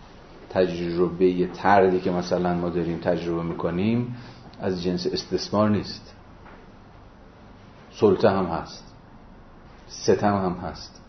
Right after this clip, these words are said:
تبعیض هم هست، هر یک از اینا از هم متفاوتن، در این حالی که کاملاً از یه جنسن یا به هم دیگه نزدیکن. سلطه برمیگرده روابط اقتدار،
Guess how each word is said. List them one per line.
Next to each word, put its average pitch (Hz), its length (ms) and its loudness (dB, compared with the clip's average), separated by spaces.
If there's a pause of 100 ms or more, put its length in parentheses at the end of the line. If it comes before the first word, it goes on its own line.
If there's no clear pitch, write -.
(200)
تبعیض 98 480 2
هم 95 100 6
هست، - 480 -8
هر 98 120 2
یک 101 140 0
از 90 140 4
اینا 95 200 0
از 95 120 2
هم 101 80 4
متفاوتن، 90 760 0 (360)
در 85 120 4
این 95 100 2
حالی 101 240 4
که 104 260 2 (760)
کاملاً 87 460 2
از 85 180 -2
یه 95 100 4
جنسن 80 420 -6
یا 87 120 0
به 85 100 0
هم 165 160 -2
دیگه 95 140 0
نزدیکن. 87 580 -2 (840)
سلطه 101 440 4
برمیگرده 110 380 4
روابط 98 240 4
اقتدار، 95 540 2